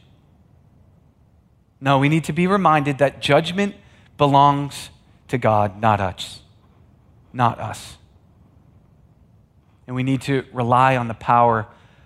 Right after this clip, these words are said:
of the Holy Spirit as we continue to respond in love, examining our hearts in every moment. What does that look like for us today in this cultural moment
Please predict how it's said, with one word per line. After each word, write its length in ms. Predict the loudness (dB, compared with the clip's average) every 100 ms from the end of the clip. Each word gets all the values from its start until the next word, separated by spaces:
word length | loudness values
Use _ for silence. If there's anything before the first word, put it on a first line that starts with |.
| _ -10
of 60 |
the 80 | -8
Holy 260 | -2 -2 -2
Spirit 500 | -6 -10 -10 -10 -16 _ _ _ _ _ _ _ _ -10
as 140 | -8
we 100 | -6
continue 800 | -8 -10 -8 -4 -2 0 -2 -2 -8 _ _ _ _
to 100 | -8
respond 640 | -8 -10 -2 2 2 2
in 180 | -4 -2
love, 300 | 2 2 0 -8
examining 960 | -14 -12 -10 -4 0 0 0 -2 -4 -12 _ _ _ -6
our 180 | -6
hearts 640 | -6 -2 0 0 -2 -12 -14 -20 _
in 120 | -8 -2
every 280 | 0 2 2
moment. 420 | 2 0 -2 -8 -12 _ _ _ _ _
What 360 | -4 0 0 0
does 200 | -4 0
that 260 | 0 0 -2
look 320 | -2 -2 0
like 400 | 2 2 -2 -18 -20 _ _ _ _
for 200 | _ -6
us 240 | -4 -4 -6
today 500 | -10 -4 -2 -2 -8 _ _ _ _ _ _ _ _ _ _ _ _ _ _ _
in 120 | -8
this 180 | -6 -8
cultural 600 | -6 -2 -2 -2 -4 -4
moment 420 | -2 -2 -2 -8